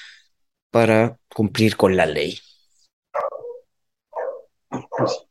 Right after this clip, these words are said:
Speaker 2: ahora sí que, ni modo, las, las reglas de donde naciste. Por eso yo no estoy muy a favor de,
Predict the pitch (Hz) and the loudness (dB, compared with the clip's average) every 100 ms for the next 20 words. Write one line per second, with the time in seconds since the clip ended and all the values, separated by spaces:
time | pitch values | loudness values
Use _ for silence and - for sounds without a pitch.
0 | - 131 127 131 - 123 - 123 110 139 | 8 10 10 8 6 2 2 4 8 8
1 | 220 - - 110 - - 117 117 135 143 | 8 6 4 0 0 4 6 10 10 10
2 | 123 120 120 117 - 156 - 123 135 143 | 10 10 8 8 6 4 2 6 8 10
3 | 151 147 135 139 139 131 117 120 123 117 | 10 10 10 10 12 10 8 6 6 6
4 | 107 | 2